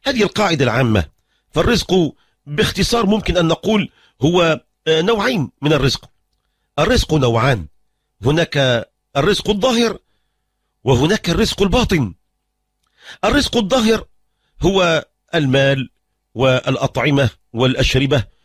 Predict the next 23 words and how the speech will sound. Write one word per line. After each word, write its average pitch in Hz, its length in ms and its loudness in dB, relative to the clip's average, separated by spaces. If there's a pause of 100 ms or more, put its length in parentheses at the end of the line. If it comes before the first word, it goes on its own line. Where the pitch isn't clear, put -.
(200)
وكل 214 300 -2
ما 175 240 2
ينتفع 151 440 0
به 123 140 2
الجسم، 147 440 0 (520)
كذلك 208 400 -2 (580)
أن 151 120 2
يعطيك 143 400 0
الله 127 420 0
البيت، 123 500 -2
المسكن، 131 560 0 (400)
يعطيك 151 360 -2
السيارة، 123 680 0 (360)
يعطيك 156 420 -2
متاع 131 300 0
الدنيا، 139 520 0 (100)
هذا 196 160 -2
كله 214 240 -2
يسمى 175 360 0
الرزق 147 480 -2
الظاهري، 131 580 0 (720)
رزق 156 260 0
ظاهر 180 460 0